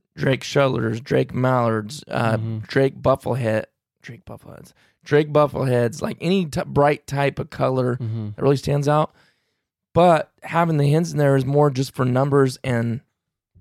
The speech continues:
Speaker 1: and num-, more birds, a bigger spread.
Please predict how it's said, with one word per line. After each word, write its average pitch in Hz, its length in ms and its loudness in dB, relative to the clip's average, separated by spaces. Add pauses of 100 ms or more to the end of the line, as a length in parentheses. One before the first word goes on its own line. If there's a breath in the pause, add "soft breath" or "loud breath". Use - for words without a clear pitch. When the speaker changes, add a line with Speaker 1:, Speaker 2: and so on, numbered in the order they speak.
(600)
Speaker 1:
and 127 180 -2
num-, 135 220 0 (580)
more 156 460 2
birds, 127 480 4
a 127 80 0
bigger 143 260 2
spread. 131 480 -4